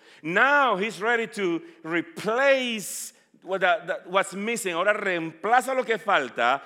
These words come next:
seals it up, lo sella, dries it, paints it, nothing happened. Lo seca, lo pinta como que no pasó nada. That happened in my office. Because we had beautiful holes there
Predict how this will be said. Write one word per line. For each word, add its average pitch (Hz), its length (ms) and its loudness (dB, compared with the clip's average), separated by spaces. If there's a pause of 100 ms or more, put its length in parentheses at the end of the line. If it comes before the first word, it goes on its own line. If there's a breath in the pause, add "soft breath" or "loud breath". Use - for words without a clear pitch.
(180 loud breath)
seals 285 600 -2
it 196 120 0
up, 131 460 0 (160 loud breath)
lo 165 160 0
sella, 202 760 2 (120)
dries 233 500 4
it, 247 220 -8
paints 254 360 -2
it, 262 180 -4
nothing 240 440 0
happened. 214 460 -4 (1120)
Lo 180 240 0
seca, 254 540 2
lo 196 140 0
pinta 262 520 -2
como 208 180 -4
que 185 140 -4
no 190 140 -4
pasó 208 260 -6
nada. 147 220 -2
That 208 100 0
happened 247 260 -2
in 254 100 -6
my 247 140 -4
office. - 520 -8 (1000)
Because 170 320 -4
we 220 100 -2
had 208 260 0
beautiful 233 520 -4
holes 147 600 -4
there 98 480 -10